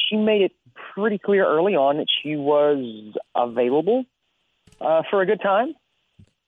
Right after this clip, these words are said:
So she and I got together for her availability about five times over the course of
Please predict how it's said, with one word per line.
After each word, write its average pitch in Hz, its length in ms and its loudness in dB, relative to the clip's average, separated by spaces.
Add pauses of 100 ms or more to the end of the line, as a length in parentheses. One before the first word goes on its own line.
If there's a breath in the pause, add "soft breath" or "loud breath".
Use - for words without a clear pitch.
(120)
So 196 100 0
she 196 200 0
and 196 100 2
I 185 140 2
got 202 280 0
together 202 400 0
for 185 200 0
her 180 160 2
availability 185 720 2
about 202 280 0 (480)
five 285 360 0
times 120 280 -2
over 120 140 0
the 113 80 -4
course 113 240 -2
of - 60 -18